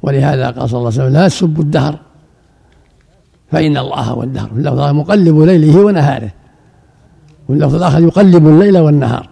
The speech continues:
معنى الدهر يعني أنه خالقه وم-، ومدبره ومسيره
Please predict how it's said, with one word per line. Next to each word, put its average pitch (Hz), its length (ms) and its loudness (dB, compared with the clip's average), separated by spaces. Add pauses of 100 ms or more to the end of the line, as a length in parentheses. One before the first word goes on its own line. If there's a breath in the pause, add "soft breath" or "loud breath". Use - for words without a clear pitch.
(680 soft breath)
معنى 143 180 -2
الدهر 160 300 0
يعني 165 180 2
أنه 160 200 4
خالقه 143 520 2 (1300 soft breath)
وم-، 151 320 0 (600)
ومدبره 151 680 4 (540 soft breath)
ومسيره 156 680 4